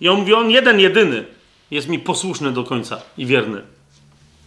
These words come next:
Zobaczcie Księgę Jozułego. Mm, e, koniec, e, w zasadzie prawie, że sam koniec księgi,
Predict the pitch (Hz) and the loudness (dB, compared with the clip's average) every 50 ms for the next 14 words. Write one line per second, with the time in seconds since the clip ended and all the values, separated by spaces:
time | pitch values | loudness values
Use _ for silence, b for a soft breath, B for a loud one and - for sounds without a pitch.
0 | _ _ - B B B B B B B B B B B 156 175 175 - 190 190 | _ _ -20 B B B B B B B B B B B 0 0 0 0 -4 -2
1 | - 208 208 196 196 202 202 185 160 185 196 202 190 170 143 135 113 104 - - | 0 0 2 4 4 4 4 2 2 2 4 4 4 4 4 0 -2 -2 -6 -14
2 | - - _ _ _ _ _ _ _ _ _ _ - - _ _ _ _ _ _ | -20 -20 _ _ _ _ _ _ _ _ _ _ -20 -20 _ _ _ _ _ _
3 | _ - 127 123 123 127 127 123 123 123 131 131 127 123 123 123 123 127 127 127 | _ -8 -4 -2 -2 0 0 0 0 0 0 2 2 4 4 4 4 4 2 2
4 | 127 127 - - _ _ _ _ _ _ - - 165 143 - - - - - 220 | 0 -4 -10 -20 _ _ _ _ _ _ -20 -20 -20 -18 -18 -18 -16 -4 0 2
5 | 226 214 196 180 175 - - - - - 165 151 147 143 143 135 123 - - 135 | 4 4 4 2 0 -2 -10 -14 -12 -8 -4 -2 -2 0 -2 -2 -4 -10 -16 -18
6 | 127 135 135 127 135 139 143 120 120 143 139 - 160 156 135 131 135 131 127 120 | -16 -16 -16 -16 -16 -16 -12 -8 -6 -4 0 2 2 2 2 4 2 2 2 2
7 | 110 - - - _ _ - - 143 127 - 160 170 175 160 160 147 127 135 131 | 0 -4 -10 -20 _ _ -20 -18 -12 -4 0 2 2 4 4 2 -2 -2 -2 -4
8 | 131 - 160 160 147 151 165 160 151 143 127 127 - - - 151 143 131 127 135 | -2 -2 -2 -2 -2 -2 -2 -2 -2 -2 -4 -6 -8 -8 -6 -6 -4 -4 -2 0
9 | 135 131 127 | 0 0 -2